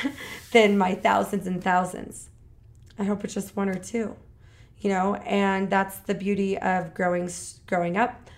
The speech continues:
That's the beauty of being aware and awake, and that's the beauty of, of forgiveness and knowing that God has given you a,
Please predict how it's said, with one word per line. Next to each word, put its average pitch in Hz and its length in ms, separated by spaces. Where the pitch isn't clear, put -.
That's 196 260
the 196 100
beauty 190 420
of 180 500
being 175 340
aware 185 420
and 175 140
awake, 208 340
and 190 120
that's 190 180
the - 80
beauty 202 320
of, 196 220
of 196 220
forgiveness 208 580
and 190 80
knowing 185 300
that 180 280
God 190 220
has 180 160
given 175 320
you 170 180
a, 170 180